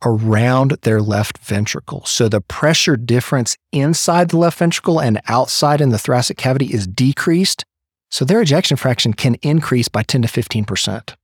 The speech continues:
So you're actually moving them out of the decompensated heart failure curve to a more efficient state of operation. And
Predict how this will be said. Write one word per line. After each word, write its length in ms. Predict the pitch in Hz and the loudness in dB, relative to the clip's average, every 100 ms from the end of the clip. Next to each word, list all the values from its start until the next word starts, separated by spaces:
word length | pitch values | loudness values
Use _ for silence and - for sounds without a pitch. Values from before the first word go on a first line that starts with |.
| _ _ _ - | _ _ _ -8
So 140 | - | 0
you're 120 | 175 | 0
actually 520 | - 143 - - 214 131 | 0 -2 0 2 2 4
moving 720 | 120 127 143 175 170 143 120 | 2 2 2 4 4 4 4
them 500 | 113 110 110 110 117 - _ | 2 2 2 2 0 -4 _
out 280 | - 135 165 - | 0 2 2 0
of 200 | 117 110 | -2 -2
the 60 | |
decompensated 920 | 101 120 135 - 131 135 120 123 113 | 0 0 0 0 0 0 0 0 0
heart 340 | - - 127 - | 0 0 0 -2
failure 640 | - - 110 120 135 135 131 | -12 -4 2 2 2 2 0
curve 500 | - - 117 131 147 - _ | -2 0 2 2 0 -4 _
to 300 | - 117 120 - | -4 -2 -2 -2
a 100 | 117 | 2
more 280 | 117 127 123 | 4 4 2
efficient 600 | 113 - - 139 - 120 | -2 -4 0 0 2 -2
state 400 | - - 117 110 | -4 0 2 2
of 160 | 117 101 | 0 0
operation. 720 | 104 110 101 101 117 - 113 - _ _ _ _ | 0 0 -2 0 0 -2 -6 -14 _ _ _ _
And 400 | 117 104 101 92 | 0 2 2 0